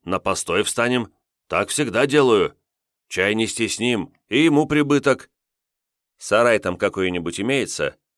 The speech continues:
Купишь гребцам ведро водки, да пусть пьют моё здоровье». Купец с сомнением почесал бороду. «С такими-то рожами.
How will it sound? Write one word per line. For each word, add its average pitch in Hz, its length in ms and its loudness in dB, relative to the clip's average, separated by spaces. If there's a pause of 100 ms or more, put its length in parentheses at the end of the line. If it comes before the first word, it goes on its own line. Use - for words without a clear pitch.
(300)
Купишь 147 340 -4
гребцам 117 480 0
ведро 101 320 0
водки, 110 520 0 (220)
да - 240 -2
пусть 165 360 0
пьют 95 380 -2
моё 107 280 2
здоровье». 98 720 0 (580)
Купец 101 600 -2
с - 80 -10
сомнением 95 680 -2
почесал 87 500 -2
бороду. 76 500 -2 (380)
«С - 140 -20
такими-то 110 640 -2
рожами. 95 560 -2